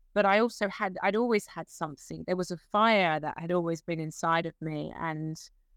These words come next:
at that point, it was really, f-, it was fear. It was lack. It was not enoughness that was the thing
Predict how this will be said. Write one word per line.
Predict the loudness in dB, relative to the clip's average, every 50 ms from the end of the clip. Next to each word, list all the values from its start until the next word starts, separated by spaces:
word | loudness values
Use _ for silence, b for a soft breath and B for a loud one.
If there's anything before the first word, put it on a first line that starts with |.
| _ _ _ _ _ _ _ _ _ _ _ _ _
at | 4 4 6 6
that | 6 4 4 2 _ _
point, | -2 -2 -2 -2 -4 -4
it | -6 -6 -4
was | -2 -4 -4 -4 -4
really, | 0 2 4 4 4 2
f-, | -2 -4 -10 -16 -6 -2
it | 0 0 0
was | 0 -4 -4 -8 -4 _
fear. | 0 0 2 2 0 0 -2 -4 -4
It | -4 -2 -2
was | -2 -2 -2
lack. | -2 0 2 4 4 4 2 0 _ _ _ _
It | -2 0 0
was | 0 0 0
not | 2 2 2 2 0 0
enoughness | 0 0 2 2 2 0 -2 -6 _ -2 -2 -2 -2 -6 -10 -14 -4 -4
that | -2 -2
was | -2 -4 -4
the | -4 -6 -8
thing | -8 _ 0 2 2 2 2 0 -2 -2 -4